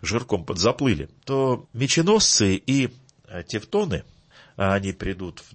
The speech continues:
сейчас золотая булла Фридриха второго, дающая им права и земли, это тысяча двести двадцать шестой год. Значит, меченосцы и тевтоны — это ордена атакующие,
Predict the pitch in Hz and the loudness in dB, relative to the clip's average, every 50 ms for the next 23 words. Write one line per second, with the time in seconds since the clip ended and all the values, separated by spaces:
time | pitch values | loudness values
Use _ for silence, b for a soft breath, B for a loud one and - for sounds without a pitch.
0 | - - - - - 85 82 82 - - 87 85 85 85 - 85 82 82 78 78 | -20 -18 -14 -14 -12 -12 -8 -6 -6 -6 -6 -6 -8 -8 -8 -6 -6 -6 -6 -6
1 | 85 82 80 78 - - - 87 78 76 76 80 - 82 76 - - 90 87 - | -8 -8 -8 -8 -12 -12 -14 -14 -14 -12 -14 -14 -14 -16 -16 -14 -12 -12 -10 -8
2 | 113 120 107 101 98 90 - 90 82 87 90 92 90 87 85 - - - 87 87 | -8 -8 -8 -8 -10 -10 -12 -12 -8 -8 -8 -8 -8 -12 -12 -12 -10 -10 -8 -8
3 | 87 87 - 95 92 85 85 - B B B B B B B - 87 92 90 82 | -10 -10 -10 -10 -12 -12 -14 -16 B B B B B B B -4 -2 -2 0 0
4 | 85 82 85 82 80 - 101 110 117 127 127 120 120 117 - - - 104 104 - | 0 -2 -2 -2 -2 0 0 0 -2 -2 -4 -2 -2 -4 -4 -4 -4 -4 -4 -4
5 | _ _ _ - - 98 95 85 80 76 - _ - 104 104 - - 95 92 87 | _ _ _ -6 -6 -6 -6 -6 -10 -20 -18 _ -10 -10 -8 -8 -10 -10 -10 -10
6 | 90 87 - - - 76 87 82 - - - - 80 73 - - - - _ _ | -10 -10 -10 -12 -12 -8 -8 -6 -6 -6 -6 -6 -10 -10 -10 -14 -18 -20 _ _
7 | _ _ _ _ B B B B B B B B B B B 104 101 - - 104 | _ _ _ _ B B B B B B B B B B B -2 0 0 0 -4
8 | - - - - _ - 101 117 127 - 151 143 160 151 143 - - 131 123 - | -4 -10 -18 -18 _ -10 -6 -4 -2 -2 0 2 2 2 2 0 -2 -4 -6 -6
9 | 131 127 - 170 175 156 117 101 - - 113 113 - 117 117 - 117 113 95 82 | -10 -10 -4 -4 -4 -2 -2 -4 -4 -2 -2 -2 0 0 0 2 2 0 0 0
10 | 101 107 104 117 123 127 120 - - - - 110 - - 101 - - - 104 95 | -2 -2 0 2 0 0 0 -2 -6 -12 -12 -10 -8 -8 -10 -10 -10 -10 -8 -8
11 | 78 69 69 69 - - - - - - - - - - | -8 -10 -8 -4 -4 -2 -2 -4 -6 -10 -18 -20 -20 -20